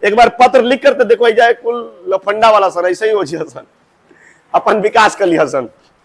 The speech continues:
तो ट्रिक क्या बनल? ओ से ओ सदा नीरा,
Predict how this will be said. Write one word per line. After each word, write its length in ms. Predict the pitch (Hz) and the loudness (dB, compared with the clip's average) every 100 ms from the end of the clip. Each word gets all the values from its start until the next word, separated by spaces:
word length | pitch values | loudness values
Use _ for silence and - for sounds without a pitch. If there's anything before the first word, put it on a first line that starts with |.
| _ _ _ _ _ _ _ _ | _ _ _ _ _ _ _ _
तो 80 | 185 | -4
ट्रिक 300 | 180 226 277 | -2 0 0
क्या 140 | 285 269 | 4 4
बनल? 220 | 240 208 | 4 2
ओ 340 | - 233 285 | 2 6 6
से 340 | - - 180 180 | 4 0 -2 2
ओ 180 | 226 269 | 6 6
सदा 680 | - 196 214 285 269 - - _ _ _ | 4 2 4 4 2 -4 -20 _ _ _
नीरा, 460 | 143 170 151 110 92 | -6 -2 -2 -2 -6